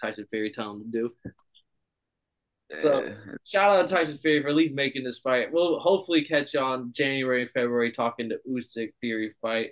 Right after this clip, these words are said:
Speaker 1: Again, go down, like, and subscribe. Comment y'all thoughts on the card. We wanna hear from the M M A fans. We wanna hear from the boxing fans. Let us hear y'all's thoughts on this spectacle of a fight,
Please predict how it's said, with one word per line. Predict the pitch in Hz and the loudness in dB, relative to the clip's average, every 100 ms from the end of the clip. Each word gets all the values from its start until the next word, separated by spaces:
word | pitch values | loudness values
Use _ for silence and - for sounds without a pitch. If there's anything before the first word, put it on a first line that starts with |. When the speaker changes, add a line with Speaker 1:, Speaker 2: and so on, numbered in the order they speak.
| - | -6
Speaker 1:
Again, | 127 143 170 165 | -2 2 2 4
go | 165 | 6
down, | 165 160 | 6 4
like, | 147 160 165 | 2 0 0
and | 147 | -6
subscribe. | - - - 139 143 139 | -8 -12 -2 2 2 2
Comment | 160 165 147 | 0 2 4
y'all | 147 147 | 4 2
thoughts | 143 139 139 | 0 0 -2
on | 131 | -4
the | 123 | -6
card. | - 131 127 120 | -2 0 0 0
We | |
wanna | 139 147 143 | 0 0 0
hear | 143 143 | -2 -2
from | 127 | -4
the | |
M | 131 135 | -4 -4
M | 131 | -2
A | 131 - | -4 -4
fans. | 127 127 | -4 -4
We | 120 | -4
wanna | 127 127 | -4 -4
hear | 123 123 | -4 -6
from | 120 | -8
the | 113 | -2
boxing | 117 117 120 113 | -2 -2 -6 -6
fans. | 117 113 113 | -4 -2 0
Let | 127 | 0
us | 131 131 | 0 -2
hear | 127 123 | -2 0
y'all's | 117 117 - | 0 0 -2
thoughts | 117 117 110 | -2 -2 -6
on | 110 | -6
this | 117 113 | -4 -4
spectacle | - - 143 139 - 127 123 120 117 | -8 -6 -2 -2 -4 -8 0 0 0
of | 113 | -2
a | - | -6
fight, | 123 127 131 | -2 -2 -2